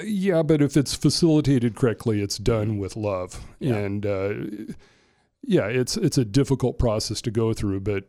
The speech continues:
Speaker 2: you know, saving a life, it's worth it. And
Speaker 1: Yeah.
Speaker 2: treatment also, you know, people think it doesn't work. Well, quality treatment w-, works most of the time. Now,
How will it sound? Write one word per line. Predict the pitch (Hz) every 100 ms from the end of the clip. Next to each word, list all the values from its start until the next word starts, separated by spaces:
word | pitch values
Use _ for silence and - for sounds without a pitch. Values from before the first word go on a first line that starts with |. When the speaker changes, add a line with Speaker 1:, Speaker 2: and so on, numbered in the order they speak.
| _
Speaker 2:
you | 120
know, | 95
saving | - 117 107 98
a |
life, | 92 104 110 110
it's | 98 -
worth | 101 147
it. | 101 95
And | - 107
Speaker 1:
Yeah. | 101
Speaker 2:
treatment | 107 185 247 151 101
also, | 127 214 - 120 98
you | 107
know, | 101
people | 98 131 113
think | - 113 120
it | 113
doesn't | 104 113 107
work. | 104 98 -
Well, | 117 104 107
quality | - - 156 196 165 135
treatment | 120 131 127 127 113 113 - -
w-, | 190 294 311 - - _ _ -
works | 117 139 139 135 - - -
most | 120 120 131 -
of | -
the | 117
time. | - 151 95 90 127
Now, | 110 107 104